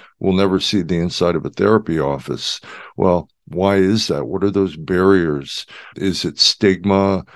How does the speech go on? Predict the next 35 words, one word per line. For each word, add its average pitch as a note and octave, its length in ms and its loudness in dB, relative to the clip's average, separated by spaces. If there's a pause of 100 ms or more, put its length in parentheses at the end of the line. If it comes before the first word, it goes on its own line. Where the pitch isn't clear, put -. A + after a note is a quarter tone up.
(160)
Is D#2+ 220 -6
it D#2 180 -6
unawareness F2+ 920 0
that, E2 260 -6
that D#2+ 320 -6
they D2 160 -2
have E2+ 200 0
a F2+ 60 0
mental F#2 340 0
health F#2 240 0
condition F#2+ 720 0
or E2+ 240 0
that D#2 180 -4
they D2+ 120 -4
can D#2+ 180 -6
get D2+ 260 -4
benefit F#2 460 0
from F#2+ 300 0
it, F2+ 180 2 (200)
uh, D#2+ 380 -2
from E2 260 -4
treatment? G2 600 0 (260)
So A2 360 4 (420)
we A#2+ 280 0
have C3+ 220 4
a A#2+ 60 4
need A2 640 2 (260)
to - 100 -10
promote F#2+ 580 2
better E2+ 520 0
access - 680 -2
to - 80 -8
mental D2+ 460 -2
health D2+ 340 -2
care. D2 460 -2